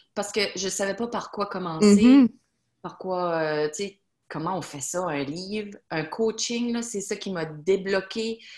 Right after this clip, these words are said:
Speaker 1: du début, comme c'était merveilleux, faire un plan, fiche descriptive des personnages. Euh, vraiment, le coaching, là, c'est ça qui fait la, qui, qui m'a, qui a fait, voyons, la plus grosse différence. Fait que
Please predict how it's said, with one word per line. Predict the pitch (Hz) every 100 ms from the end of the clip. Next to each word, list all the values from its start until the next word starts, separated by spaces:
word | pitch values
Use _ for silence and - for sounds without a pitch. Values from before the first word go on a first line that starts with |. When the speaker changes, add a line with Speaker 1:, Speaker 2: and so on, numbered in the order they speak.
| - - _ -
Speaker 1:
du | 175
début, | 147 143 196 214 180 208 220 226
comme | 202
c'était | 180 160 165
merveilleux, | 175 185 180 180 185 202 202
faire | 202 202 185 175
un | 160 147
plan, | - 190 185 185 185 185 _ _ _ _
fiche | - 214 202 175
descriptive | 180 - - - - 185 180 - _
des | 165
personnages. | 165 180 175 175 160 160 175 180 185 185 180 -
Euh, | 156 151 147 143 - - _ _ _ _ _ _ _
vraiment, | 180 185 214 226 254
le | 226 156
coaching, | - 226 214 - - 240 226
là, | 208 208
c'est | - 190
ça | - 214 - _ _
qui | - -
fait | - 202
la, | 175 - -
qui, | 175 -
qui | -
m'a, | 185 160
qui | - 180
a |
fait, | 175 220 -
voyons, | 165 175
la | 214 175
plus | - - 208
grosse | 165 175 196 196 170
différence. | 180 175 156 156 165 165 -
Fait | 165
que | -